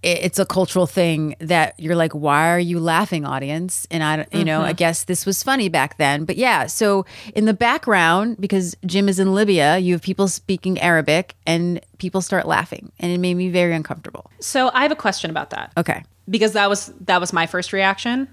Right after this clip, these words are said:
Speaker 2: Um, I, I genuinely wrote, I wrote, "What is this laughter? I'm confused."
Speaker 1: Mm-hmm.
Speaker 2: And I was genuinely like, "Am I missing something that's happening?"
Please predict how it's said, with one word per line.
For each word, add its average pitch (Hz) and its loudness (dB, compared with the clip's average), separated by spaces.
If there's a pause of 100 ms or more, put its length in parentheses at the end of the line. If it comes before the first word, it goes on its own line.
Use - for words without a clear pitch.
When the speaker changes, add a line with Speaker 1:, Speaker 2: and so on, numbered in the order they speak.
(220)
Speaker 2:
Um, 180 4
I, 202 0 (300)
I 233 4
genuinely 294 2
wrote, 196 2
I 175 0 (120)
wrote, 180 -2 (600)
"What 196 0
is 240 0
this 233 -2
laughter? 175 0 (320)
I'm 180 2
confused." - -8
Speaker 1:
Mm-hmm. 156 0 (120)
Speaker 2:
And 226 2
I - 4
was 233 0
genuinely 302 2
like, - -6
"Am 202 2
I 185 4
missing 220 0
something 190 -2
that's 185 -4
happening?" 196 0